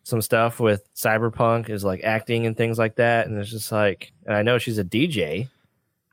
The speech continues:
but other than that, like, I didn't know what she was actually doing. And it's just kinda out of left field for me, which is awesome. Like, I'm really happy for her. Like, this, this, I mean, assuming she's good,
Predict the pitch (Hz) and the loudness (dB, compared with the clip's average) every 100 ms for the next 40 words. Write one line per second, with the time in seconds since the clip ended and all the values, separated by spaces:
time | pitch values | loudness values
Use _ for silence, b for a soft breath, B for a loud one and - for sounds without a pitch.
0 | - 113 101 98 - 131 120 110 135 160 | -4 2 4 2 2 2 4 2 2 2
1 | 107 98 131 113 120 117 127 120 101 107 | 2 2 2 4 2 2 0 0 0 -2
2 | 117 - 107 90 _ - 107 143 160 101 | -2 -2 -4 -4 _ -6 0 2 2 0
3 | 98 110 120 - 127 104 87 98 110 98 | -2 -4 -6 -2 0 0 0 2 2 2
4 | 123 151 139 95 127 139 117 _ _ _ | 0 0 0 -6 -4 -4 -6 _ _ _
5 | _ _ B B B - 113 107 165 - | _ _ B B B -6 0 4 4 2
6 | 101 95 104 135 113 110 175 113 90 87 | 0 2 2 2 2 2 0 -2 -4 -2
7 | 87 101 107 110 113 - - - - 107 | -2 -2 -2 -2 -2 -6 -12 -16 -10 -4
8 | 101 101 104 _ _ _ _ _ - 113 | -2 -4 -8 _ _ _ _ _ -8 -2
9 | 127 123 117 101 110 160 143 | 0 0 -2 -2 2 4 2